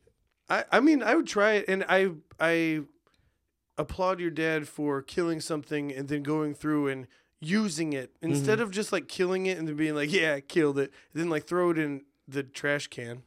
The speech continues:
Speaker 2: Oh no, he uses everything.
Speaker 1: You, but, you know, there's assholes like that.
Speaker 2: There are.
Speaker 1: So
Speaker 2: That, it kinda
Speaker 1: especially
Speaker 2: defeats the whole purpose.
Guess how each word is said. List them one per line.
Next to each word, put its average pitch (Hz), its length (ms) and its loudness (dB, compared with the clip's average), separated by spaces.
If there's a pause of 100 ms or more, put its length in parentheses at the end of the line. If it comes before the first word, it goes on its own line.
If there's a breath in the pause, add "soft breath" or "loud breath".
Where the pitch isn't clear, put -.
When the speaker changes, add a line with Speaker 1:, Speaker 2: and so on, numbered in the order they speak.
Speaker 2:
Oh 107 180 0
no, 90 200 -4
he 107 120 -6
uses 98 320 -8
everything. 82 540 -8 (680)
Speaker 1:
You, 285 220 2
but, 233 220 0
you 285 100 8
know, 233 120 6
there's 233 200 -2
assholes 147 480 -4
like 127 280 -6
that. 127 120 -4
Speaker 2:
There 117 180 0
are. 92 180 -6 (140)
Speaker 1:
So 170 500 -4 (260)
Speaker 2:
That, 127 180 -2
it 214 140 4
kinda - 140 4
Speaker 1:
especially 277 220 2
Speaker 2:
defeats 185 240 -2
the 135 120 0
whole 120 140 -2
purpose. - 640 -6